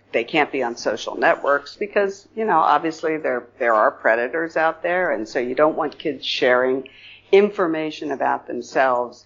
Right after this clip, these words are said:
beyond essentially their device. I mean, parents have to go through a lot of hoops if they want their child to be able to share a picture, a drawing or something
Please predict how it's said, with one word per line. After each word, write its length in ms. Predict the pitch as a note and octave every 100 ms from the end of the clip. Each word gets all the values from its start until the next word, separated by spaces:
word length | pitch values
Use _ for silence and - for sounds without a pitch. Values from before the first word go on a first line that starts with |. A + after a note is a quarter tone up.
| - _ _
beyond 840 | - D3+ C3 C3+ B2+ C3 B2+ C3 - _ _ E3 -
essentially 760 | E3+ - A3+ F4 F#4 C#3+ C#3 C3
their 220 | C3+ B2+
device. 680 | B2+ A2+ B2+ D#3 - - C3+
I 20 |
mean, 180 | B2+ B2+
parents 420 | - D#3 D3 B2+
have 160 | D3 -
to 80 | B2
go 140 | C3
through 180 | - C3
a 40 |
lot 220 | B2 B2+ A#2+
of 60 |
hoops 420 | - F3+ D#3+ - -
if 160 | A#2
they 100 | A#2+
want 340 | A2+ D#3 F#3+ -
their 120 | A2+
child 420 | - A#2 G#2+ -
to 80 | -
be 140 | B2+
able 160 | B2 A#2+
to 100 | -
share 340 | - C#3 B2+
a 60 | C#3
picture, 640 | - D3+ - - C3 A#2+
a 60 | A#2+
drawing 640 | - A#2+ B2 A#2 - -
or 100 | -
something 560 | - - - - -